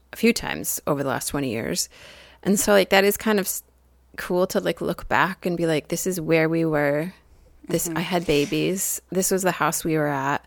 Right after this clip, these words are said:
Speaker 1: And just by even a brief one-pager about some basic things on Sundays, it gives sort of, like, this overview of where we're at as a family, like, the pulse.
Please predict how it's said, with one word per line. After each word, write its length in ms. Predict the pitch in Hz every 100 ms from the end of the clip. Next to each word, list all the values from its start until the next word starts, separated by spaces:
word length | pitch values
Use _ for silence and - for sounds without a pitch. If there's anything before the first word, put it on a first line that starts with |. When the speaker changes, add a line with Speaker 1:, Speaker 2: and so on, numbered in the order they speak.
| - - - - -
Speaker 1:
And 160 | 269
just 240 | - 247 -
by 140 | 262
even 300 | 247 226 220
a 60 | 175
brief 760 | 180 202 202 226 226 - - - - _ _ _
one-pager 1120 | - 185 185 202 - 196 185 185 147 147 143 - -
about 500 | 180 170 160 156 - _ _ _ _ _ _ _ _ _ _
some 240 | - - 202
basic 360 | 175 180 185
things 500 | - 175 107 - - -
on 140 | 175 175
Sundays, 680 | - 185 175 - 50 - -
it 140 | 185
gives 220 | - 202
sort 220 | 196 208 190
of, 100 | 165
like, 140 | 160
this 180 | 165 -
overview 640 | - 160 165 190 196 196 196
of 260 | 180 185 175
where 260 | 151 156
we're 140 | 165 165
at 300 | 143 147 -
as 140 | 170
a 60 | 165
family, 260 | - 151
like, 160 | 160 151
the 80 | -
pulse. 800 | - - - 135 - - -